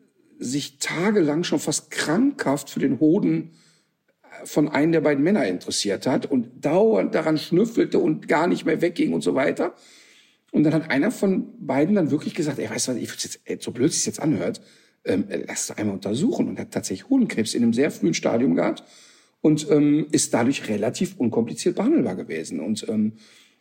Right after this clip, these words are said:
ist natürlich total Wahnsinn und eine verrückte Geschichte. Ähm, aber jetzt, um Krebs zu erschnüffeln, weiß ich jetzt erstmal nicht genau, was, wo der Sinn da sein sollte, das bei Hunden zu machen. Also einen Hund darauf zu trainieren. Wo ist der Vorteil im Vergleich zu einer anderen?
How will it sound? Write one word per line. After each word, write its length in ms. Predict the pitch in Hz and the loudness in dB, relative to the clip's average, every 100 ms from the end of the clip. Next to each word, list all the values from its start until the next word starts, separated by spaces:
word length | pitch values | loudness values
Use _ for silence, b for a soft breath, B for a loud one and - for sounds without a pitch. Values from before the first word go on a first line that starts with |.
| b _ | b _
ist 360 | 151 151 123 156 | -2 0 0 0
natürlich 300 | - 139 135 | 2 0 2
total 400 | 127 - 113 107 | 0 0 0 2
Wahnsinn 400 | 143 254 107 104 | 2 2 2 0
und 180 | 107 | -2
eine 80 | 147 | -4
verrückte 380 | - 139 185 151 | -2 -2 2 0
Geschichte. 520 | 117 104 104 - 247 B B B B - | 0 -2 -2 -2 -2 B B B B -2
Ähm, 420 | 147 143 143 139 - _ _ _ _ _ - - | 2 4 2 0 -8 _ _ _ _ _ -12 0
aber 140 | 120 | 2
jetzt, 380 | 127 135 - - | 4 2 -2 0
um 120 | 131 113 | 0 2
Krebs 260 | 165 156 | 0 0
zu 100 | - | 0
erschnüffeln, 480 | 117 - 147 156 123 | 0 2 2 2 2
weiß 160 | 120 135 | 2 2
ich 60 | |
jetzt 120 | 117 | 0
erstmal 240 | 127 - 117 | 0 2 0
nicht 140 | 139 | 2
genau, 360 | 117 110 - 110 | 0 0 -2 -2
was, 100 | 113 - 104 - - - 117 | -4 -4 -8 -6 -10 -8 -4
wo 80 | |
der 120 | 110 104 | -2 2
Sinn 220 | 262 254 | 4 4
da 160 | - | 0
sein 220 | - - - | -6 -8 -6
sollte, 260 | 104 - | -6 -6
das 100 | - | -8
bei 100 | - | -6
Hunden 180 | 104 - | -4 -4
zu 100 | - - | -6 -12
machen. 300 | - - - _ _ _ _ - | -10 -12 -16 _ _ _ _ -6
Also 200 | 104 104 | -2 0
einen 80 | |
Hund 120 | 120 127 | 2 2
darauf 200 | 110 110 | 0 -4
zu 100 | - | -6
trainieren. 380 | 117 131 117 | 0 2 2
Wo 80 | 127 | 0
ist 100 | 123 | -2
der 80 | 113 | 0
Vorteil 340 | - 277 - | 0 2 0
im 120 | 110 110 | -2 -2
Vergleich 240 | 113 110 | -2 -2
zu 80 | - | -2
einer 100 | - | 0
anderen? 300 | 123 113 | 0 0